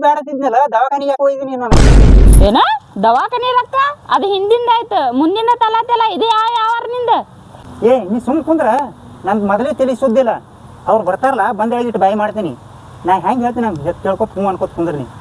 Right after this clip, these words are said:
Speaker 1: ನನ್ ತಲಿ ಸುದ್ದಿಲ್ಲ, ಹೋಗ್ ಮನ್ಯಾಗ ಹೋಗ್ ನೀ.
Speaker 2: ತಲಿ ಸುದ್ದಿಲ್ಲ, ತಲಿ ಸುದ್ದಿಲ್ಲ ತಂದ್ ನನ್ ತಲಿ ಬಿಗಡಸ್ತೆ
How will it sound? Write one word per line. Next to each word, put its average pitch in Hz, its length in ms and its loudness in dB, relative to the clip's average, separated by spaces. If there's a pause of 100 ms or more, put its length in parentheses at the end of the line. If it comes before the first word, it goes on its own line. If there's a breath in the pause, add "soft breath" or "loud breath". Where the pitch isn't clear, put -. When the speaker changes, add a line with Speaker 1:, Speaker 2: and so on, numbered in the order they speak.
(180)
Speaker 1:
ನನ್ 190 180 -4
ತಲಿ 220 200 0
ಸುದ್ದಿಲ್ಲ, 214 280 -2 (140)
ಹೋಗ್ 208 160 0
ಮನ್ಯಾಗ 214 200 -2
ಹೋಗ್ 214 160 0
ನೀ. 143 40 -8 (680)
Speaker 2:
ತಲಿ 339 220 2
ಸುದ್ದಿಲ್ಲ, 427 300 0 (180)
ತಲಿ 427 200 -2
ಸುದ್ದಿಲ್ಲ 440 300 0 (100)
ತಂದ್ 427 280 -2
ನನ್ 403 160 -4
ತಲಿ 440 180 0
ಬಿಗಡಸ್ತೆ 453 380 0